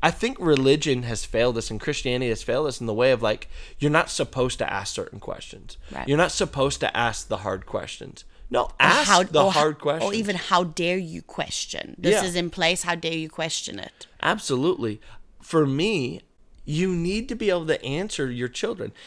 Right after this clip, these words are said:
Speaker 1: Teach them why, you know, you know, you walked into Target and you saw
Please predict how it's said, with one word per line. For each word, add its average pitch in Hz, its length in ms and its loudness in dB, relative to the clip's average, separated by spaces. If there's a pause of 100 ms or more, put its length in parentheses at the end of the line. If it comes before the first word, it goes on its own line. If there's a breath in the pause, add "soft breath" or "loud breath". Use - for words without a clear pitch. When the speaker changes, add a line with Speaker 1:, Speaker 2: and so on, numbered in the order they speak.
(140 loud breath)
Speaker 1:
Teach 269 420 2
them 113 340 4
why, 131 540 8 (280 loud breath)
you 131 140 2
know, 120 380 4
you 123 160 -2
know, 107 120 -2
you 127 200 2
walked 135 340 6
into 127 200 -2
Target 117 640 2
and 120 320 -4
you 123 160 -2
saw 120 600 4